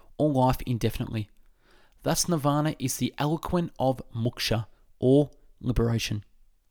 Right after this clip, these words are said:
The fourth truth, the eight path of the Buddha's Dharma,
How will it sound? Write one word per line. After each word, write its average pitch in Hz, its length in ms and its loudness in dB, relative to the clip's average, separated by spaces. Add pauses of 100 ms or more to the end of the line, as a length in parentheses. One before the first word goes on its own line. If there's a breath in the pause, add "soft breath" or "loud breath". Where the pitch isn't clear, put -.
(520 loud breath)
The 135 100 2
fourth - 320 2
truth, - 360 0 (540 soft breath)
the 131 200 -4
eight 165 240 2 (180)
path 135 380 2 (140)
of 123 220 0
the 120 80 0
Buddha's 123 360 2
Dharma, 113 480 -2